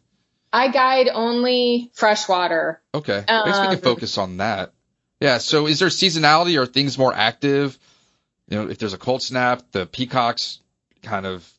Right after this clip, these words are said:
Speaker 2: get sluggish and dormant. Um, but
Speaker 1: Yeah, one hundred percent.
Speaker 2: do you
Speaker 1: Yeah, that's
Speaker 2: find that in the
Speaker 1: a great
Speaker 2: spring there's
Speaker 1: question.
Speaker 2: one species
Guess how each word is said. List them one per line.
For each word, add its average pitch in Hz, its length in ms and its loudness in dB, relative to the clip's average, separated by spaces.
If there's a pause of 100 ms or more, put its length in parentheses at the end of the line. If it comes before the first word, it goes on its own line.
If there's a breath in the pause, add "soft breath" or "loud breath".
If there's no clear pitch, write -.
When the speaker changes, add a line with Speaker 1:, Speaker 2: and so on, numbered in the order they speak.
(280)
Speaker 2:
get 107 120 -6
sluggish 104 540 -6
and 90 400 -14
dormant. 107 440 -4 (840)
Um, 82 300 -20 (540)
but 220 80 0
Speaker 1:
Yeah, 240 160 4
one 226 200 -4
hundred 254 220 -2
percent. 214 600 -4
Speaker 2:
do 190 100 -2
you 214 60 6
Speaker 1:
Yeah, 214 140 4
that's 160 60 0
Speaker 2:
find 139 240 2
that 131 180 2
in 120 60 -8
the 107 60 -8
Speaker 1:
a - 120 -6
great 139 100 0
Speaker 2:
spring 156 140 2
there's 139 240 2
Speaker 1:
question. 139 60 0
Speaker 2:
one 139 120 2
species 139 800 -4